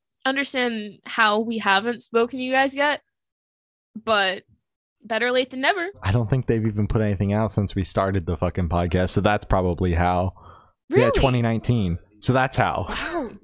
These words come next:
Speaker 2: So if
Speaker 1: Yeah,
Speaker 2: you'd like to
Speaker 1: well, there
Speaker 2: come
Speaker 1: you go.
Speaker 2: on, you have an open invitation.
Speaker 1: You're welcome to. This album was very good. I didn't expect to like it as much as I did. I thought it was, I'm like, "You know, this is good"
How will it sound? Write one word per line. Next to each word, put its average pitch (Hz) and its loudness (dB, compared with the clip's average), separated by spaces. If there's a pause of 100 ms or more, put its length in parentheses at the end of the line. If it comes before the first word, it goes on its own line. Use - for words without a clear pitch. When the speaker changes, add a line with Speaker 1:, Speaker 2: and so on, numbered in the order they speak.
(140)
Speaker 2:
So - 4
if - 6
Speaker 1:
Yeah, 403 8
Speaker 2:
you'd 339 8
like 214 2
to 233 4
Speaker 1:
well, - -
there 302 4
Speaker 2:
come 175 6
Speaker 1:
you 156 4
go. 147 2
Speaker 2:
on, 110 0 (220)
you 143 4
have 127 4
an 123 2
open 120 0
invitation. 98 -2 (460)
Speaker 1:
You're 226 -12
welcome 226 -4
to. - -18
This 214 -2
album 240 2
was 233 -2
very 202 -2
good. 180 -8 (180)
I 220 4
didn't 233 0
expect - -2 (120)
to 220 -4
like 196 2
it 214 0
as 202 -6
much 190 -6
as 202 -6
I 202 -2
did. 196 0
I 226 2
thought 214 4
it - 2
was, 214 -2
I'm 226 -4
like, 240 -2
"You 381 0
know, 370 4
this 392 2
is 415 -6
good" 403 6